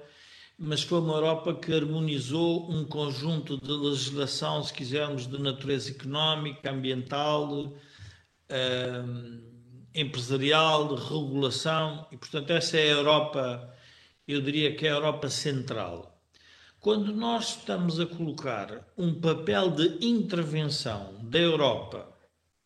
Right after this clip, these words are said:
país a país, estamos a modificar o papel da Comissão Europeia.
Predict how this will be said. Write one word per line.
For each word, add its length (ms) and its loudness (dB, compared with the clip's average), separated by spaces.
país 480 4
a 80 4
país, 520 -2
estamos 520 2
a 80 6
modificar 1300 2
o 140 -4
papel 400 0
da 120 -2
Comissão 440 -6
Europeia. 640 -8